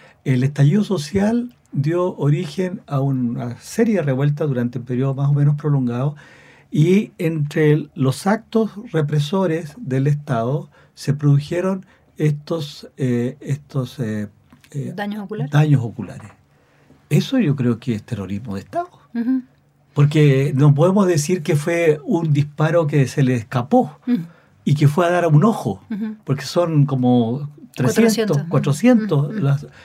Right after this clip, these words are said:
Speaker 1: entonces, ahí uno advierte que hubo obviamente un propósito,
Speaker 2: Claro.
Speaker 1: un objetivo.
Speaker 2: Y que hay una,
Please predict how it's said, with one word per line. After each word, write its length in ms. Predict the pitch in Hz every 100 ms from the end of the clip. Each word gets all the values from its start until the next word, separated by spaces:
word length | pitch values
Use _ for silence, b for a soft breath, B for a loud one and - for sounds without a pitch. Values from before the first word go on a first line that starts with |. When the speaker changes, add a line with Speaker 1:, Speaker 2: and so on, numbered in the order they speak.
| B
Speaker 1:
entonces, 360 | 196 180 180 147 B -
ahí 240 | 156 196
uno 340 | 226 220 208 -
advierte 580 | 147 143 131 123 226 147
que 220 | 139 - -
hubo 360 | 143 151 135 - -
obviamente 960 | 214 254 147 123 143 147 143 196 233 - -
un 260 | 139 135 123
propósito, 720 | 110 - 208 - - - - -
Speaker 2:
Claro. 240 | - 202 135
Speaker 1:
un 100 | 131
objetivo. 560 | 120 143 - 156 95 - -
Speaker 2:
Y 100 | 240
que 120 | 254
hay 140 | 285
una, 1000 | 285 277 262 247 233 226 220 214 214